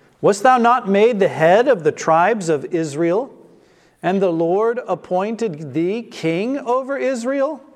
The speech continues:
And the Lord sent thee on a journey and said, 'Go and utterly destroy the sinners, the Amalekites, and fight against them until they be consumed.'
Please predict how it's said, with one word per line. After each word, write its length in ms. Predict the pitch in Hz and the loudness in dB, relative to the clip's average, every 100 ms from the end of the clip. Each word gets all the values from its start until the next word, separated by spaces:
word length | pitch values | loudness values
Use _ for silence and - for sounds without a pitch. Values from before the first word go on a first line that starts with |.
| _ _ _ _ _ _ - - 269 | _ _ _ _ _ _ -20 -6 2
And 100 | 302 | 4
the 60 | |
Lord 380 | 294 311 302 233 | 4 4 2 0
sent 320 | - 269 247 | -2 -4 -2
thee 180 | 226 220 | -2 -2
on 220 | 214 220 | -2 -2
a 60 | 185 | -2
journey 540 | 135 208 247 214 139 | -4 -4 -4 -6 -8
and 200 | 175 160 | -8 -8
said, 360 | - 240 165 - - - 135 | -4 -4 -4 -8 -18 -10 -4
'Go 460 | 220 226 170 123 - - - _ _ | 0 0 -2 -4 -10 -20 -20 _ _
and 340 | 180 208 202 - | 0 0 -2 0
utterly 440 | 285 302 285 277 262 | 2 2 0 -2 -2
destroy 640 | 247 - - 247 254 247 | -4 -6 -4 -2 0 -2
the 140 | 240 | -4
sinners, 800 | - - 294 220 180 170 156 - _ _ - | -6 -4 -4 -2 -2 -4 -6 -12 _ _ -6
the 160 | 208 | -2
Amalekites, 1000 | 226 214 220 208 202 160 135 - - - _ _ _ _ | -2 -2 -2 -2 -4 -6 -6 -10 -18 -20 _ _ _ _
and 200 | 170 185 | -6 -6
fight 440 | - 226 233 254 - | -6 -4 -2 -4 -4
against 540 | 226 185 202 214 208 196 | -4 -2 -2 -4 -6 -2
them 240 | 208 202 | -2 -2
until 400 | 196 180 226 269 | -4 -4 -2 0
they 180 | 240 233 | 0 -2
be 180 | 196 185 | -4 -6
consumed.' 840 | - 175 156 226 233 170 123 | -6 -8 -6 -4 -4 -4 -8